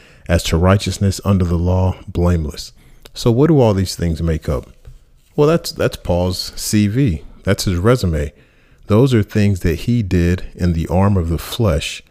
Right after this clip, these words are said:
to make him seem really good. In other words, those are things of the earth, right? So when Paul says, "Set your mind on things above," he's not talking, he's not talking about the,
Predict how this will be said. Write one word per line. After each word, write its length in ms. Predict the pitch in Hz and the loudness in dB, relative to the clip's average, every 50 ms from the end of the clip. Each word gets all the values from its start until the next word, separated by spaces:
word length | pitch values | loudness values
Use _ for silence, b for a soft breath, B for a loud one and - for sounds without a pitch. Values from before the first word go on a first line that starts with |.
| b b b b b b b b | b b b b b b b b
to 140 | b - 92 | b -2 0
make 340 | 80 82 90 98 104 - - | 2 2 2 2 0 0 -2
him 160 | - 98 92 | -4 -4 -2
seem 400 | 85 - - - 95 90 85 82 | -2 -4 -2 -2 0 0 0 -2
really 320 | 80 82 90 87 85 82 78 | -2 0 0 0 0 -2 -4
good. 420 | 76 - 85 80 71 69 71 - - - _ _ _ _ _ _ _ _ - | -4 -2 -2 -2 -2 -2 -6 -8 -16 -20 _ _ _ _ _ _ _ _ -8
In 140 | - 98 98 | -2 0 2
other 220 | 98 107 107 98 | 4 4 4 2
words, 380 | 87 87 87 85 82 80 - - - | 2 2 2 2 2 0 -4 -6 -2
those 240 | - 92 101 101 90 | 2 2 4 4 4
are 100 | 87 80 | 0 -2
things 380 | - - - 92 90 85 80 - | -2 -2 0 0 0 0 0 -2
of 140 | 80 73 | -2 -2
the 180 | 73 76 71 71 | -2 -6 -6 -6
earth, 420 | - - 67 - - - - - - - _ _ _ _ _ _ _ - | -6 -6 -6 -6 -8 -10 -14 -14 -16 -16 _ _ _ _ _ _ _ -8
right? 280 | - 90 90 95 98 - b b b b b b b b b b b | -2 0 0 0 0 -2 b b b b b b b b b b b
So 220 | - - - 110 104 | -6 0 2 4 4
when 160 | 101 95 92 | 4 4 4
Paul 320 | - - - - - - | 4 4 4 4 2 0
says, 560 | - - - 101 90 85 85 85 - - - - _ _ - - - | -2 -2 -2 -2 0 0 0 -2 -4 -8 -14 -16 _ _ -20 -20 -14
"Set 340 | - - - - 120 113 - | -10 -4 0 2 2 2 2
your 160 | 107 98 92 | 0 0 2
mind 340 | 95 95 95 95 95 92 90 | 2 2 2 0 0 0 0
on 160 | 85 82 82 | 0 -2 -2
things 320 | - - 98 92 87 85 | -2 -2 0 0 0 -2
above," 480 | 85 78 78 85 107 120 110 87 85 - - b b b b b b b b | -4 -6 -2 -2 0 0 0 0 -2 -4 -12 b b b b b b b b
he's 220 | - - 104 95 | -4 -4 -2 0
not 220 | 110 127 135 - - | 0 0 0 0 0
talking, 320 | 131 117 107 101 - 85 - - - - | -2 -2 0 -2 -4 -6 -10 -14 -8 -4
he's 200 | 120 107 98 113 | -4 -2 0 0
not 160 | 143 151 - | 0 -2 0
talking 240 | - 127 110 101 98 | -2 -2 -2 0 0
about 240 | 90 90 87 87 | 0 0 0 -2
the, 260 | - 85 82 80 76 | -2 -4 -4 -4 -4